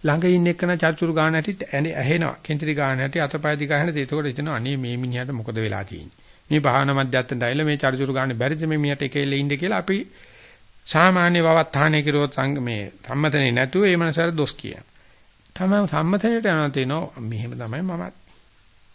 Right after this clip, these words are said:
මමත් මෙහෙම එහාට මෙහාට දඟලනකොට අනික් කට්ටියට සද්ද ඇහෙනවා ඇති, අනික් මිනිස්සු මට හිතිමුත් බලිනවා ඇති. මොකද ඒක මේ, ඒක අනුන්ගේ වේදනාව. බහිද්ධා වේදනාව. මේ මට තියෙන්නේ මගේ වේදනාව කියලා අජ්ජත් බහිද්ධා වශයෙන් උත් තේරෙනවා.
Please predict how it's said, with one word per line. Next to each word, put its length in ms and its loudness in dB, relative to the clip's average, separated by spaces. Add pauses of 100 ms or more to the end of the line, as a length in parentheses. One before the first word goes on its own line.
(460)
මමත් 280 -2
මෙහෙම 220 -2
එහාට 260 0
මෙහාට 240 -2
දඟලනකොට 380 -2
අනික් 180 -2
කට්ටියට 320 -4
සද්ද 240 -4
ඇහෙනවා 280 -2
ඇති, 140 -4
අනික් 220 -4
මිනිස්සු 200 -4
මට 200 -6
හිතිමුත් 400 -4
බලිනවා 360 -2
ඇති. 240 -8 (320)
මොකද 200 -6 (120)
ඒක 260 -4
මේ, 240 -4
ඒක 260 -6
අනුන්ගේ 480 0
වේදනාව. 520 -8 (200)
බහිද්ධා 580 -2
වේදනාව. 440 -10
මේ 180 2
මට 320 2
තියෙන්නේ 340 4
මගේ 340 6
වේදනාව 480 4
කියලා 280 0 (340)
අජ්ජත් 460 2
බහිද්ධා 400 4
වශයෙන් 260 2
උත් 160 -6
තේරෙනවා. 420 -8